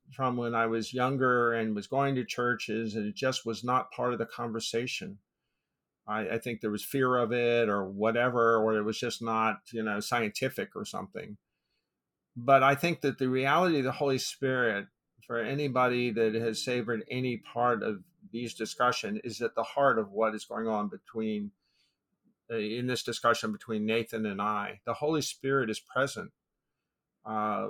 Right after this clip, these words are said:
when words come out of our mouths, whe-, whether, whether you're doing in the form of a sermon or a teaching or just relationships with people.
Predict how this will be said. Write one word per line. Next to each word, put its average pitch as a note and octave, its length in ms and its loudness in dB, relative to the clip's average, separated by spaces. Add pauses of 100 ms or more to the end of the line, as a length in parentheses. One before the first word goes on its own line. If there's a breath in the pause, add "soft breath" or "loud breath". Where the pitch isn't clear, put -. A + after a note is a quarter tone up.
when B2 280 -2
words C#3 280 4
come A#2+ 220 -4
out A#2 180 4
of G#2+ 100 0
our A2 140 2
mouths, A2+ 600 2
whe-, A2+ 220 -2
whether, A2 260 0
whether A#2+ 280 0
you're G#2+ 240 0
doing B2+ 220 -2
in A#2 100 -2
the G#2+ 80 0
form B2 260 -4
of G#2 140 -2
a G2+ 60 -4
sermon B2 600 -4
or G2 220 -4
a F#2 100 -18
teaching A#2+ 680 -4 (280 soft breath)
or A2+ 100 0
just C3+ 240 2
relationships A#2+ 760 0
with G#2+ 160 -10
people. A2 480 -10